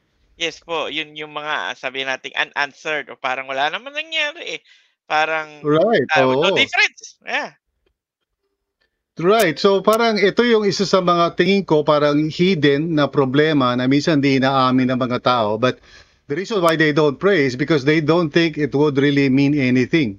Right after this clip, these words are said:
Speaker 2: no? That it would have any kind of significance. So, ah, basahin natin itong James chapter one, verses five to eight. Ah, "If any of you lacks wisdom, you should ask God, who gives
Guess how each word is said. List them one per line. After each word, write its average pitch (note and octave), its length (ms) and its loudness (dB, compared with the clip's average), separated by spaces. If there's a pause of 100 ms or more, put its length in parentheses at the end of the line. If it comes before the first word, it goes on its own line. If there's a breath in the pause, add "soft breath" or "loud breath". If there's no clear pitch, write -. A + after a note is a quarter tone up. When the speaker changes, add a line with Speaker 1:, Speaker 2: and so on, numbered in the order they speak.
(160)
Speaker 2:
no? D3 240 -4 (400 soft breath)
That C#3 240 0
it C3+ 160 2
would C3+ 240 2
have C3 320 0
any B2+ 240 0
kind A#2 240 0
of A2 80 -4
significance. A2 720 -4
So, F3 320 -2 (320 loud breath)
ah, E3+ 240 2
basahin F#3+ 400 2
natin E3+ 320 0
itong D#3 160 2
James D3 320 0
chapter C#3 400 2
one, A#2 320 0
verses A#2+ 320 -4
five A#2+ 320 0
to C3+ 80 -4
eight. G2+ 240 -2 (800)
Ah, D3+ 160 2
"If D#3 160 2
any C4 240 4
of G3+ 160 2
you F3 240 2
lacks D#3 400 2
wisdom, B2 880 -2 (400)
you G#3+ 240 0
should G#3 320 0
ask D3+ 400 0
God, A2+ 400 -2 (480 soft breath)
who F3+ 160 0
gives G3+ 400 0